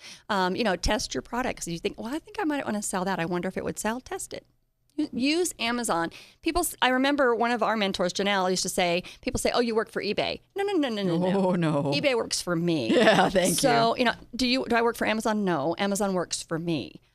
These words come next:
Speaker 1: Um, so as long as the marketplaces work for you and they work for what you're trying to accomplish, then use them. Don't let them use you.
Speaker 2: Right. They are a distribution channel
Speaker 1: Mm-hmm.
Speaker 2: for your business.
Speaker 1: Their audience. You want,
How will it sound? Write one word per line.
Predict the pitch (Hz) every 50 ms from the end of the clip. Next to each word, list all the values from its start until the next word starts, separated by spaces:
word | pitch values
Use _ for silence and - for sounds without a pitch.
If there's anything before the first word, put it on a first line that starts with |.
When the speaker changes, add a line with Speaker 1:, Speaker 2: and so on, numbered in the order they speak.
| _ _
Speaker 1:
Um, | - 160 156 160 160 160
so | - 208 196
as | 190 180
long | 180 185 196 208 220 254 277
as | 294 -
the | - 226
marketplaces | 214 208 208 208 - - - - - - 185 185 - 190 175 -
work | 190 180 160 -
for | - - - 175
you | 165 156 170 190 214 233
and | - 190 185
they | 175
work | 175 170 170 165 - - _ _ _ -
for | 196 196 214 220
what | 220 214 - -
you're | 196 196
trying | - - 226 196 190
to | 165
accomplish, | 160 - 202 190 226 - - 277 285 - -
then | - 285 277
use | 277 277 285 311 330 -
them. | - - - - - - - _ _
Don't | - 247 254
let | 254 254 -
them | 226 202 202
use | 185 175 160 -
you. | - - -
Speaker 2:
Right. | 202 185 156 - - _
They | 180 170 220 226 247 269 - - -
are | - 240 240 220 202 180 160 151 - - -
a | 196
distribution | 185 160 143 208 226 226 - - 240 220 180 202 208 208 202 - - 208 202 196
channel | 185 - 214 196 175 165 165 151 139 131 - -
Speaker 1:
Mm-hmm. | - 196 226 - _ _ _ _ _
Speaker 2:
for | - 180 170 165 165
your | 170 147 170 156 151 151 147 151
business. | 170 - - 151 139 - -
Speaker 1:
Their | 220 208 196 185 -
audience. | 202 185 180 170 160 151 147 - - - - -
You | - 185 196 220
want, | 220 214 226 226 220 208 233 381